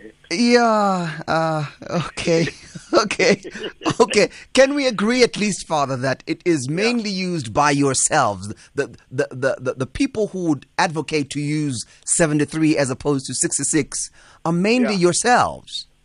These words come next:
Speaker 2: No, it's also the, the, the so-called the Eastern churches, the Greek Orthodox, for instance, those other people, yeah. It's not only us.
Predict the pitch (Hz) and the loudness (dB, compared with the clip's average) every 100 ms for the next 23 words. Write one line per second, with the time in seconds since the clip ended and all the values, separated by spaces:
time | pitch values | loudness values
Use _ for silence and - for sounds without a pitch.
0 | _ _ _ _ _ 151 160 202 208 202 | _ _ _ _ _ -10 0 2 4 4
1 | 175 160 151 202 196 196 185 175 170 170 | 0 -4 -4 -2 -2 -2 -2 0 0 0
2 | 160 156 _ - 139 135 147 180 170 160 | -2 -4 _ -4 -2 -2 -6 -4 -4 -2
3 | 151 190 - 185 165 180 170 147 113 _ | -2 -4 -6 -6 -4 -4 -4 -6 -10 _
4 | 131 127 156 165 165 165 135 127 120 117 | -8 -4 -4 -2 -2 -2 -4 -6 -8 -12
5 | 110 110 - 117 107 - 131 143 135 120 | -12 -14 -12 -14 -12 -8 -8 -6 -4 -4
6 | 120 113 110 110 101 - _ _ _ _ | -6 -10 -10 -10 -12 -16 _ _ _ _
7 | _ - 127 127 151 151 151 151 117 | _ -10 -8 -4 0 0 4 4 2